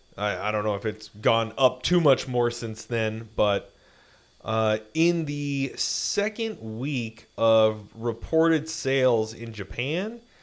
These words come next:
it has dropped, um, quite a bit. So let's see. Physical sales are seventy-five percent lower than the launch week of Final Fantasy fifteen.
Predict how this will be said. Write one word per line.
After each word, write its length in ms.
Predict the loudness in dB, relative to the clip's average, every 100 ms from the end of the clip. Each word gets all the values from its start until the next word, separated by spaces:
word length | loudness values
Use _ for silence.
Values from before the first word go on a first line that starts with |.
| -20 _ _
it 400 | 0 2 2 -2
has 420 | -4 0 0 -2
dropped, 720 | -6 2 4 4 2 -2 -10 -20 _ _ _ _ _ -8
um, 840 | -4 -2 -2 -2 -4 -4 -8 -12 -16 -20 _ _ _
quite 380 | -10 0 2 2
a 80 |
bit. 500 | 0 2 2 0 -6 _ _ _ _
So 760 | -20 -2 4 6 8 6 4 -2 -12 _ _ _ _ _ -14
let's 200 | -12 -12
see. 560 | -10 -8 -6 -8 -12 -16 _ _ _ _ _ _ _ _ _ _ _ _ _ _ _
Physical 480 | 0 2 2 4 4
sales 440 | 4 4 4 4
are 180 | 2 2
seventy-five 520 | 2 0 2 2 2
percent 440 | 0 -2 -2 -4 0
lower 420 | 2 4 4 0
than 180 | -2 -2
the 80 |
launch 360 | 2 2 0 -2
week 180 | -6 -4
of 140 | -2
Final 200 | 0 0
Fantasy 380 | 0 -2 -4 -12
fifteen. 840 | -8 -4 -4 -6 -12 -10 -12 -14